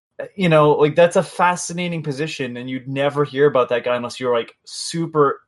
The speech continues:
super into the toy development side of things. And here's all these people just talking about, like, "Yeah, I'm the reason why wrestling toys exist."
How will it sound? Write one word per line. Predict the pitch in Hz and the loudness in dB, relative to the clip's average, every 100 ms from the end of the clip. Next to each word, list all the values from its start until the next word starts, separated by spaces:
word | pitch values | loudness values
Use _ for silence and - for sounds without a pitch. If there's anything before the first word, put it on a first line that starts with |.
| _ | _
super | - - - 143 160 156 | -14 -10 -6 -4 0 0
into | 147 147 | 0 -4
the | 131 127 | -8 -10
toy | - 120 | -2 -2
development | 135 151 156 175 170 | 2 0 0 -2 -2
side | 175 175 | 0 -2
of | 170 | -4
things. | 185 190 190 - _ _ _ _ _ | -8 -8 -10 -16 _ _ _ _ _
And | 139 | -2
here's | 156 170 | 0 2
all | 180 | 2
these | 175 156 | 0 -2
people | 135 139 127 | -4 0 0
just | 113 - | 0 -2
talking | 127 | 0
about, | 123 117 | 0 -4
like, | 117 - | -4 0
"Yeah, | 135 - | 2 2
I'm | 131 | 2
the | 143 | 0
reason | 143 143 147 | 0 -2 -2
why | 139 | -2
wrestling | 127 123 - 117 | 2 2 0 -8
toys | 110 104 - | -6 -8 -8
exist." | - 110 - - | -18 -16 -16 -20